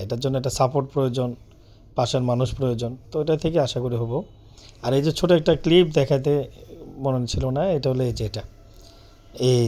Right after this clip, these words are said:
যে এটা, ঠিক আছে, এই যে এটা হলো আপনার চার্জার, এটা সাথেই থাকে। তো এখন দেখা যাক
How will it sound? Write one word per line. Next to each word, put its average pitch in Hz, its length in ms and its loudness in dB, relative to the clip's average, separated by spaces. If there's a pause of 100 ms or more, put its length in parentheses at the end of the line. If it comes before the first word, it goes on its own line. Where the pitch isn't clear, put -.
যে 110 120 -2
এটা, 98 160 -6 (380)
ঠিক 147 140 -2
আছে, 156 220 0 (640)
এই 110 120 -2
যে 104 80 -8 (260)
এটা 123 140 -4
হলো 139 180 2
আপনার 143 240 0
চার্জার, 135 360 2 (120)
এটা 127 120 -2
সাথেই 131 360 -2
থাকে। 131 300 -4 (920)
তো 214 60 -2 (140)
এখন 196 140 4 (100)
দেখা 151 220 6
যাক 180 140 8